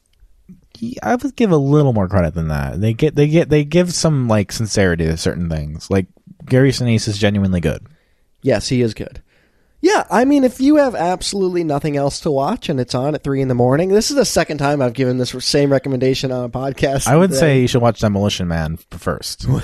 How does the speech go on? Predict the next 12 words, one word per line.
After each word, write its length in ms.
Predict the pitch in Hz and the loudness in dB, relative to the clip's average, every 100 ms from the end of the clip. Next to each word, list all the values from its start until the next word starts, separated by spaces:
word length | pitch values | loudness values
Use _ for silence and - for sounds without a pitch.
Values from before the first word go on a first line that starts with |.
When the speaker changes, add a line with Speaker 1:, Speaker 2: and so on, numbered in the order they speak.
| - | -6
Speaker 2:
<laughs> 120 | 320 220 | -8 -2
Watch 600 | - 185 - 269 254 - - 311 185 | 0 0 0 -2 0 0 -2 -6 -6
Demolition 720 | - 175 180 165 160 - 151 135 | 0 2 4 2 2 0 -2 0
Man 320 | 127 120 123 262 262 | 0 -2 -4 -6 -4
with 140 | 156 160 | -2 -2
Sylvester 680 | - 240 151 156 147 175 156 | 0 0 2 0 0 0 0
Stallone. 840 | - 151 139 139 139 123 120 120 - | 0 -2 -2 -2 -2 -4 -6 -8 -4
Speaker 1:
And 160 | 120 131 | 0 2
where 120 | 135 | 2
Speaker 2:
Be- 40 | |
Speaker 1:
Sch-, 160 | - 143 | 0 -6
Speaker 2:
<laughs> 200 | 151 | -12